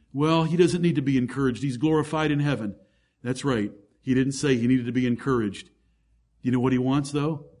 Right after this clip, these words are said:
He wants to be remembered. And he said it very, very specifically.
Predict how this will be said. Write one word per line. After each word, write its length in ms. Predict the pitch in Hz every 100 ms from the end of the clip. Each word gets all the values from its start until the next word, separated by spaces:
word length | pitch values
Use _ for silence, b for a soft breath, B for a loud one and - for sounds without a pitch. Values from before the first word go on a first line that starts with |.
| _
He 120 | 117
wants 260 | 110 117 117
to 80 |
be 60 | 117
remembered. 520 | 113 107 117 95 85 - _ _
And 100 | 113
he 60 | 104
said 240 | - 120
it 80 | 107
very, 500 | 98 101 107 87 - _ _ _
very 540 | 95 120 113 82 73 _
specifically. 800 | - - 101 - 101 95 90 82